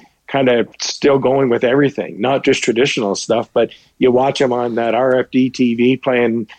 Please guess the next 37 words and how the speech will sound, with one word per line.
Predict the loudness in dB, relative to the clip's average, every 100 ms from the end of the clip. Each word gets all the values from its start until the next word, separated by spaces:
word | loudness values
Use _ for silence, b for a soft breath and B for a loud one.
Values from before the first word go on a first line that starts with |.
| B
with | -4 2
Bill | 2 2
Anderson | 2 2 0 0 0
and | 0
those | 0 0
guys, | 0 2
and | 2 2
you | 0
see | 2 2
him | 2
on | 0 0
these | 0 -2
sessions, | -2 -2 0 0 2
and | 2
the |
next | 0 -2 -2 -2
thing | 0
you | 0
know, | 0
it's | -2 -4
with | -6 -6
Reba, | -2 0 2 0 -2 b b 0
and | 2
it's, | 2 0
he's, | 2 2 0
he's | 0 2 4
one | 2
of | 2
the | 2
best. | 2 0 2
So | 0
if | 2
you | 4
do | 4
one | 4 2
of |
those | 2 0